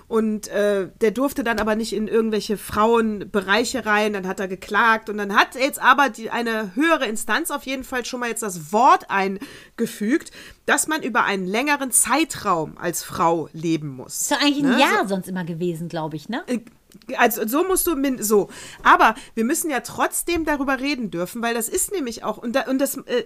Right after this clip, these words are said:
Speaker 1: so, weil da geh-, es gibt ein paar Punkte, da gehe ich nämlich auch nicht mit, ja. Also ich gehe zum Beispiel nicht mit,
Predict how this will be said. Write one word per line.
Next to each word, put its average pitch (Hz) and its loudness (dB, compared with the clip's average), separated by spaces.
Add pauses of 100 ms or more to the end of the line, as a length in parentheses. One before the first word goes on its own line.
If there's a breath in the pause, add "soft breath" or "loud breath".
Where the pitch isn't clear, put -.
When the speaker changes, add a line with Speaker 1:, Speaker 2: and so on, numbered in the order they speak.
(140)
Speaker 1:
so, 254 0
weil 233 -2
da 240 2
geh-, 233 -4
es 233 -4
gibt - -2
ein 269 -6
paar 285 4
Punkte, 320 -2
da 262 0
gehe 254 -2
ich 240 -6
nämlich 202 -6
auch 349 0
nicht 247 -8
mit, 147 -8 (120)
ja. 175 -2 (380 loud breath)
Also 247 0
ich 233 -6
gehe 311 -2
zum 320 -2
Beispiel 233 -2
nicht 294 -4
mit, 233 -4